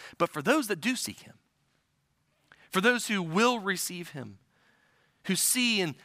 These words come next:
receive him for who he is, who sanctify him as God in their lives, who set him apart in their hearts, who build their lives upon the truth of who he is,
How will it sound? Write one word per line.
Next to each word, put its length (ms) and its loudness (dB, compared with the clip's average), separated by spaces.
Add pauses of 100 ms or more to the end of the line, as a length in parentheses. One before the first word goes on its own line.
(200)
receive 400 0
him 120 0
for 120 -4
who 200 -2
he 220 -4
is, 320 -8 (200)
who 100 4
sanctify 720 0
him 320 0 (280)
as 240 2 (180)
God 360 4
in 140 -2
their 180 4
lives, 640 -4 (640)
who 80 6
set 300 2
him 120 -2
apart 520 -8 (120)
in 120 2
their 140 4
hearts, 400 -6 (320)
who 100 8
build 280 4
their 120 4
lives 360 6
upon 220 0
the 60 -2
truth 320 -2
of 100 -4
who 160 -2
he 160 0
is, 340 0